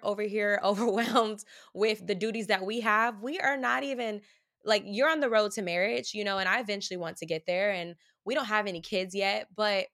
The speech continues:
we're gonna get there, and we're already stressed out now, you know what I'm saying? So it's like, how do we create these healthy boundaries now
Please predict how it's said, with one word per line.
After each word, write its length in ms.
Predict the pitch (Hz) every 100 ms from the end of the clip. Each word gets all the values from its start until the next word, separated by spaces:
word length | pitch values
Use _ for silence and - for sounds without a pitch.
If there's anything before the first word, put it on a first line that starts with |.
| _ _
we're 160 | 190 185
gonna 140 | 220
get 260 | 165 311 -
there, 380 | 180 175 196 -
and 460 | 202 202 196 190 - _ _ _ _ -
we're 180 | 277 269
already 380 | 294 277 277
stressed 320 | 294 277 294 -
out 180 | 262
now, 240 | 240 - 202
you 140 | 240
know 60 | 262
what 80 | 254
I'm 60 |
saying? 280 | 262 262 262
So 100 | 247
it's 160 | 233 247
like, 240 | 226 - - _ _ -
how 280 | 247 269
do 100 | 311
we 180 | 285 277
create 320 | - 262 240 220
these 180 | 214 -
healthy 380 | 220 233 233
boundaries 640 | 180 180 196 214 190 175 165 -
now 800 | 170 175 196 285 220 165 165 185